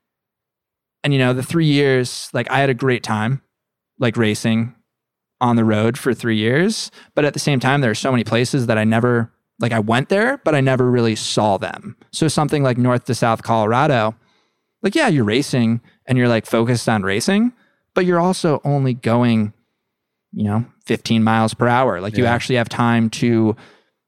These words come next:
Speaker 1: enjoy the scenery a little bit more, and you're not just, like, staring at your power meter for six hours and then going straight back to the hotel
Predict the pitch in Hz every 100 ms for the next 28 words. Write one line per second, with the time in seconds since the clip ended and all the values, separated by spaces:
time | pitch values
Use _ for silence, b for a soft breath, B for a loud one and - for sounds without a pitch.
0 | _ 151 139 123 127 135 127 - 139 139
1 | 135 123 117 120 117 113 110 123 139 120
2 | 110 110 107 - 113 - 101 - - 107
3 | 107 107 101 92 95 107 107 110 104 101
4 | 95 95 107 98 - 123 123 107 107 104
5 | 107 113 107 107 101 - 127 - 113 -
6 | 113 110 110 - 117 110 107 104